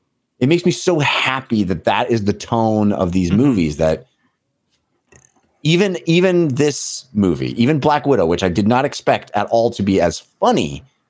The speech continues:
Speaker 1: and as, you know, as silly and, and, and as, and as irreverent as it is,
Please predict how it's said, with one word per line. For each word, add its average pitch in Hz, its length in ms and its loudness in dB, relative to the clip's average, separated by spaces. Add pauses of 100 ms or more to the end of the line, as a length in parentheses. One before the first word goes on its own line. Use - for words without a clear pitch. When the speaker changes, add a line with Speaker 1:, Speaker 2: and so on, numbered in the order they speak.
(260)
Speaker 1:
and 110 140 0
as, 107 380 -2 (880)
you 123 100 2
know, 107 160 2
as 117 220 0
silly 170 560 2
and, 104 100 0
and, 110 180 0
and 110 180 2
as, 107 320 -2
and 117 120 0
as 107 480 -2
irreverent 127 800 0
as 87 240 -2
it 73 100 0
is, 58 420 -6